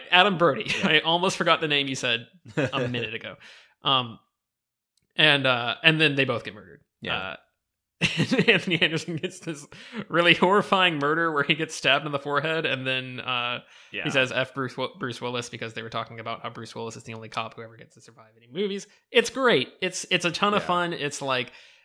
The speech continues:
Speaker 1: that's a fun, like, you, you had multiple, you had an analysis, then did something else interesting instead.
Speaker 2: Mm-hmm.
Speaker 1: Like, that's what these movies should be doing all the time, and I think this movie has quite a few good examples of that.
Speaker 2: I will say, only 'cause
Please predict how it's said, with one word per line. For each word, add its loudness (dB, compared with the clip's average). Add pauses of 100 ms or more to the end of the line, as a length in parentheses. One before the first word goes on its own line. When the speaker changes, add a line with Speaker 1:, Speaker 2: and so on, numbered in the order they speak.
Speaker 1:
that's 8
a 0
fun, -2
like, -2
you, -6
you -8
had -2
multiple, -10 (320)
you 0
had 6
an 0
analysis, 2
then -6
did 0
something -8
else -12
interesting -16
instead. -18 (180)
Speaker 2:
Mm-hmm. -12 (220)
Speaker 1:
Like, -4
that's 4
what -2
these -2
movies -2
should -6
be -8
doing -12 (420)
all 2
the 0
time, -6
and -8
I -8
think -10
this -12
movie -10
has -10
quite -12
a -14
few -16
good -20
examples -20
of -20
that. -20 (480)
Speaker 2:
I -2
will -4
say, -4
only 0
'cause -4